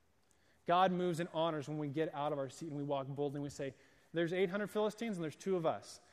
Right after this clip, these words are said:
But I believe that God has promised this for me, and so I'm gonna walk forward." I always like to say, "What is the worst that could happen?" I tell my wife this all the time still.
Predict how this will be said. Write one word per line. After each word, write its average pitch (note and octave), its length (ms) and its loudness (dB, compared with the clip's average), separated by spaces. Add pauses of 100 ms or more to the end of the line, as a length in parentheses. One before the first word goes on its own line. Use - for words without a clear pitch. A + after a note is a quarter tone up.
(160)
But D#3+ 420 6
I D#3 160 2
believe F3 320 0
that D3 160 -4
God D3+ 220 2
has C#3+ 100 -4
promised E3 460 -6
this F#3 100 -8
for F#3+ 140 -6
me, F#3 100 -4
and D3+ 80 -6
so - 140 -12
I'm D#3 120 -2
gonna D#3 120 -4
walk C#3+ 340 0
forward." A2 300 -8 (560)
I E3+ 40 6
always A3+ 160 6
like B3+ 120 4
to G3+ 60 -6
say, A3 120 4
"What G#3+ 180 6
is G4 120 4
the C4 80 6
worst G#3 360 6
that A3+ 80 2
could F3 120 -8
happen?" E3+ 340 -2 (1000)
I - 40 -14
tell C#4 100 4
my C#4+ 60 6
wife A#3 200 8
this G3 140 -2
all G3+ 160 8
the G#3 60 8
time G#3+ 200 -2
still. F#3+ 240 2